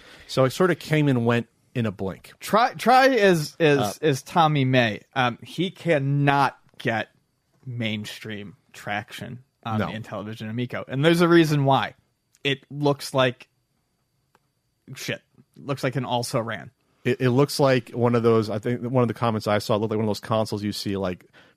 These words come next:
Speaker 1: in Toys R Us around the, you know, like, early two thousand, mid-two thousands, like, for families, like, "Oh, just, like, you know, get ten games in one
Speaker 2: Um,
Speaker 1: and plug it into your T V."
Speaker 2: Journalist Kyle Orland made a good, a good point about it before we get into it, that,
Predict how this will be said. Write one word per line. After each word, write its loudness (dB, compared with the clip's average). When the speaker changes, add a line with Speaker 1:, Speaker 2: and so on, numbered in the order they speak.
Speaker 1:
in -6
Toys 0
R -2
Us 0
around -4
the, -8
you -4
know, -4
like, -8
early -2
two -8
thousand, -4
mid-two -8
thousands, -4
like, -4
for -6
families, -2
like, -6
"Oh, 4
just, -6
like, -2
you -4
know, -4
get -10
ten -2
games -4
in -4
one -2
Speaker 2:
Um, 0
Speaker 1:
and -6
plug 0
it -4
into -6
your -4
T -6
V." -6
Speaker 2:
Journalist 2
Kyle 2
Orland 4
made 0
a -2
good, -8
a -8
good -14
point -4
about 4
it 0
before -6
we -4
get -4
into -2
it, -2
that, 2